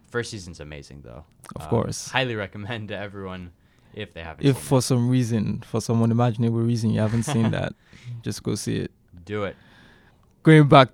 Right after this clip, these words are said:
Speaker 2: to general news, there was an article on Interview magazine which finally shed some light on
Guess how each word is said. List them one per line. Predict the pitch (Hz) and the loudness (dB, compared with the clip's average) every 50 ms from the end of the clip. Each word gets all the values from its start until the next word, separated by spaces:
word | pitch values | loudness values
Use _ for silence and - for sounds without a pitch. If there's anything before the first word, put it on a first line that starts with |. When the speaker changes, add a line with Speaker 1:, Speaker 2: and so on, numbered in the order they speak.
| - - | 0 4
Speaker 2:
to | 160 139 135 135 131 127 123 123 120 117 113 110 104 95 95 - - - _ _ _ _ _ _ - | 6 8 8 8 8 6 6 4 2 2 0 0 0 -2 -4 -6 -10 -20 _ _ _ _ _ _ 4
general | - 156 151 156 151 151 147 | 6 8 10 10 10 10 10
news, | 143 139 139 143 156 170 208 247 262 - - | 8 8 6 8 8 8 8 6 4 0 4
there | - 131 | 6 8
was | 127 131 131 123 135 | 8 8 8 6 4
an | 135 | 2
article | - 123 139 135 - - 120 - 143 139 135 135 135 135 135 131 127 - - - | 4 6 6 6 6 2 0 4 4 6 6 8 6 6 6 4 4 2 0 0
on | 135 139 | 0 2
Interview | - 147 156 143 156 139 135 139 135 | 6 4 4 6 6 4 6 6 6
magazine | 131 127 123 123 117 120 131 127 127 127 131 143 165 190 196 - - _ _ _ _ _ _ _ _ _ _ _ _ _ _ _ _ _ - | 8 6 4 4 2 2 2 4 4 4 4 4 4 4 2 0 -6 _ _ _ _ _ _ _ _ _ _ _ _ _ _ _ _ _ 0
which | 135 131 - - | 2 2 2 4
finally | - 139 135 131 135 131 131 131 131 | 6 8 8 8 6 6 4 4 2
shed | 120 - - 147 127 117 - | 2 4 6 6 6 6 2
some | - - 127 120 120 117 113 113 110 113 110 117 - - _ _ _ _ - - _ - | 0 2 2 4 4 4 2 0 0 0 -2 -4 -6 -12 _ _ _ _ -20 -16 _ 2
light | 120 120 113 113 120 117 - - - | 4 6 8 8 6 4 2 -2 0
on | - 123 120 120 117 107 107 107 - - - - 120 | 4 4 4 6 4 4 2 2 0 -2 -4 -6 -6